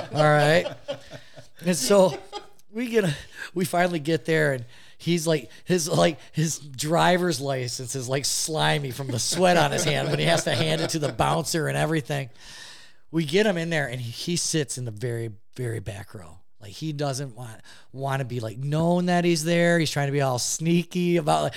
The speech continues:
dude, first of all, we're in Flint, and we live in Grand Rapids, Caledonia, Michigan. Nobody's gonna recognize you here.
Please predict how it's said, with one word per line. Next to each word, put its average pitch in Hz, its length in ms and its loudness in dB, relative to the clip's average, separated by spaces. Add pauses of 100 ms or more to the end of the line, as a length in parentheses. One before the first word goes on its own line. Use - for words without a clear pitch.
(140)
dude, 190 200 0 (160)
first 247 240 0
of 190 60 -6
all, 151 140 0
we're 170 140 -2
in 131 80 -4
Flint, 175 500 0
and 156 100 -6
we 160 140 2
live 160 240 -2
in 139 120 -8
Grand 151 380 -2
Rapids, 147 300 -2
Caledonia, 165 580 0
Michigan. 139 540 -4
Nobody's 175 320 4
gonna 156 180 -2
recognize 139 580 0
you 131 120 -4
here. 147 260 -2